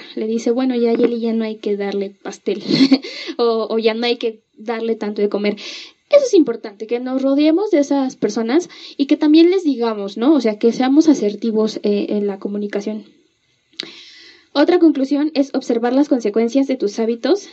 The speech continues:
sean buenas o malas. O sea, lo mismo, observarte y ver, transformar, cambiar, ¿no? O sea, darte cuenta. Ajá, cambalachear tu mente, que de eso se trata.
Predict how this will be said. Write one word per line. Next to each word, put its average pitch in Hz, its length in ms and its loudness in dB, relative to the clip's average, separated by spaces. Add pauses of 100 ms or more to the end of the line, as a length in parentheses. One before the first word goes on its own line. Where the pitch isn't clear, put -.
(420)
sean 240 320 0
buenas 311 640 0
o 202 80 -8
malas. - 480 -14 (540)
O 202 120 -4
sea, 302 340 -2 (300)
lo 226 280 -2
mismo, 226 500 0 (260)
observarte 233 840 2
y 320 120 8
ver, 240 260 -6 (840)
transformar, 247 880 -4
cambiar, 202 460 -4 (180)
¿no? 202 220 -20
O - 40 -18
sea, 190 180 -12
darte 233 300 -8
cuenta. 226 440 -8 (460)
Ajá, 233 400 -4
cambalachear 294 960 0
tu 359 140 2
mente, 247 440 -6
que 233 120 2
de 247 80 2
eso 277 180 4
se 262 160 2
trata. 196 400 -4